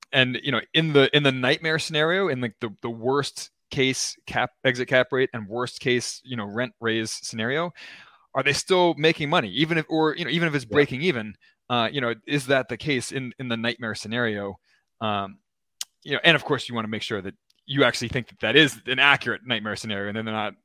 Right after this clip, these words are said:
Speaker 1: <laughs> they're not being
Speaker 2: <laughs>
Speaker 1: too, uh, too generous with, with those,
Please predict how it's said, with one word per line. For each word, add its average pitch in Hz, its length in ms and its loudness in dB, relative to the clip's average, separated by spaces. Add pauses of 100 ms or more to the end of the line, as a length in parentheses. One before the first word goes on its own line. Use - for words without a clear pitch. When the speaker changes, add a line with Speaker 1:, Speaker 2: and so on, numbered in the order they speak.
Speaker 1:
<laughs> - 840 2
they're 131 100 -2
not 117 280 4
being 120 240 0
Speaker 2:
<laughs> 170 40 4
Speaker 1:
too, 123 400 0
uh, 110 300 0 (120)
too 135 160 -6
generous 117 580 -2
with, 123 160 -4 (160)
with 117 140 -6
those, 107 240 -6